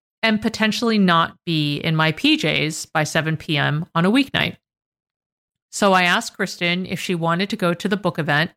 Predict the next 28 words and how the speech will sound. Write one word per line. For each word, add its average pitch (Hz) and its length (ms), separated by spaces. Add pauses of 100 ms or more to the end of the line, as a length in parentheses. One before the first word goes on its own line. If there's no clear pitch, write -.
to 196 80
cheer - 320
Ilion 196 500
on, 156 380 (560)
and 214 120
I 220 60
suggested 226 540
that 214 120
if 202 80
she 214 180
had 196 200
time, 226 520
we 208 120
grab 180 420
a 185 80
bite 160 300
in 165 80
Harvard 160 300
Square 156 240
beforehand. - 580 (840)
I'm 202 180
recording 269 800
this 196 220
episode 180 480
before 247 420
the 208 140
actual 170 360
event, 185 500